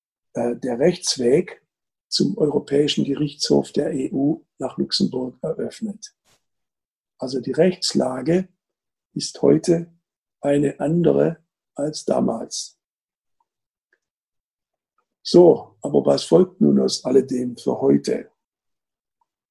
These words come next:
Formal ist der Radikalenerlass und alle dazu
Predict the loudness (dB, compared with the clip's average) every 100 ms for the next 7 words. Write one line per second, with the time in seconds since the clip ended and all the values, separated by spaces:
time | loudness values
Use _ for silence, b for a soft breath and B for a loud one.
0 | _ _ _ -14 -10 -8 -4 2 2 0
1 | _ _ _ _ _ _ _ _ -18 -6
2 | -4 -2 -2 -4 -4 -4 -2 -2 -4 -4
3 | -2 -2 -4 -10 -6 -6 -4 0 2 2
4 | 0 -2 -4 -6 -8